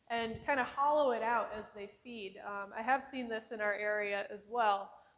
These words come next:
The adult moths are three quarters of an inch long. Again, they're what we would call a boring brown moth.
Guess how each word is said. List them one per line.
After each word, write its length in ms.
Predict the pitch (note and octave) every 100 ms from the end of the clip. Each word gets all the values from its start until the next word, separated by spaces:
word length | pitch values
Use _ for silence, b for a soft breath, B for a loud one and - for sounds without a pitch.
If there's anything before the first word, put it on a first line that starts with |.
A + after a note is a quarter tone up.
| -
The 100 | C4+
adult 300 | C4+ D4 C4+
moths 360 | C4 C#4+ B3+
are 80 | B3+
three 220 | B3 B3+
quarters 400 | B3+ C4 C4 C4
of 100 | B3+
an 80 | A#3+
inch 240 | A#3 A#3 A#3+
long. 400 | A#3+ B3 B3 A#3+
Again, 280 | A3+ A#3+ A3
they're 220 | G#3 G#3
what 220 | A#3 A3 A#3+
we 60 |
would 180 | A3+ A3+
call 180 | A#3 A3
a 160 | G#3
boring 320 | A3 B3 B3+ A3+
brown 380 | A#3 A#3+ A#3
moth. 260 | G#3 G#3